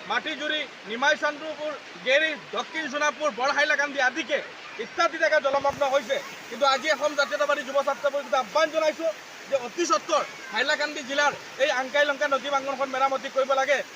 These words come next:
যোৱা পোন্ধৰ দিনৰ ভিতৰত তেওঁলোকে যদি আংকাইলংকা নদী ভাঙনখন মেৰামতি কৰিলেহেঁতেন,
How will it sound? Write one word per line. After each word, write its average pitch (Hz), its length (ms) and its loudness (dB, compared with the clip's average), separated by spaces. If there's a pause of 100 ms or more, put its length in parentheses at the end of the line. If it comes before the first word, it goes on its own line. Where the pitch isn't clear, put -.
(160)
যোৱা 294 160 4 (100)
পোন্ধৰ 302 340 0
দিনৰ 320 200 4
ভিতৰত 302 400 2
তেওঁলোকে 294 320 2
যদি 285 200 -2
আংকাইলংকা 285 460 2
নদী 269 220 -2
ভাঙনখন 269 400 -2
মেৰামতি 269 400 0
কৰিলেহেঁতেন, 262 560 0